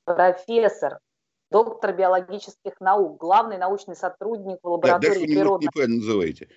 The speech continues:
Speaker 2: Центрального научно-исследовательского института, э, эпидемиологии Роспотребнадзора. Вот так мы официально
Speaker 1: Да.
Speaker 2: звучим. Мгм.
Speaker 1: Платонов Александр Евгеньевич.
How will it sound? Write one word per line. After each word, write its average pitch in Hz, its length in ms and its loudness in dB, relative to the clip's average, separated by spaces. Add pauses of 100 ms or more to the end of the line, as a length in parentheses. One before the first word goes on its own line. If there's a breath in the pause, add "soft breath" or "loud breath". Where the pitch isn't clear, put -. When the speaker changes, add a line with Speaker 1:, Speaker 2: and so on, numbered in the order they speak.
(280 soft breath)
Speaker 2:
Центрального 120 880 2
научно-исследовательского 101 1000 -4
института, 143 560 -4
э, 76 400 0
эпидемиологии 90 760 0
Роспотребнадзора. 104 1040 -2
Вот - 140 -16
так 73 180 -4
мы 73 100 -6
официально 78 420 -6
Speaker 1:
Да. - 0 -
Speaker 2:
звучим. 76 380 -8 (560)
Мгм. 87 300 -8 (1300 loud breath)
Speaker 1:
Платонов 254 680 0
Александр 196 580 -8
Евгеньевич. 151 720 -8